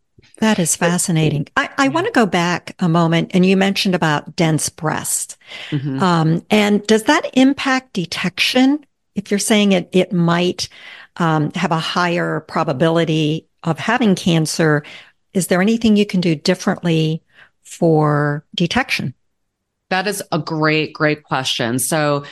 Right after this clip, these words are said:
Speaker 2: you may know that there's new legislation that's requiring doctors to let their patients know during their screening mammograms whether or not they have dense breast. That's a great first step. But you ask a really great question is, so what do I do about it?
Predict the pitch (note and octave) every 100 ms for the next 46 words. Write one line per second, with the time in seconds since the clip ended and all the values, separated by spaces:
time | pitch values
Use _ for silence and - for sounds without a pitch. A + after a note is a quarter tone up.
0 | - G3 F#3+ F#3 E3 D#3 D3+ D3 C#3+ D#3+
1 | F3+ F3 D3+ D#3 - C#3+ C#3+ - D3+ C#3
2 | C3 - C3+ - - F#3 G#3+ A3+ F#3 C#3+
3 | C#3 C3+ C#3 C#3+ D#3 D3+ C#3+ - D3+ D3
4 | D3+ D#3 F#3+ F#3+ E3+ D#3+ - F3+ F3+ E3
5 | D3+ C3+ C3+ C#3 C#3 _ C#3 C3 D3 E3
6 | F#3 F3+ F3+ F#3 A3 F3 D#3 D3+ D3 C#3
7 | C#3 - C#3+ C#3 D3 D#3+ D#3+ D3+ C#3+ C3+
8 | C3 - C3 - B2+ B2+ B2+ A#2 A#2+ -
9 | A2 G2+ - B2 C#3 - D3+ E3+ F#3 -
10 | F3 D3+ - G#3 A3+ C#3 - - - -
11 | F3+ F3+ F3+ F3+ - D#3+ D#3+ G3 G#3 G3+
12 | - E3+ E3 - F3 F3 D#3 C#3+ C#3+ C#3
13 | C3+ C3 C3+ C3+ - B2+ C3+ C3+ - C3+
14 | B2 A#2+ A#2 A2+ G#2+ F2 E2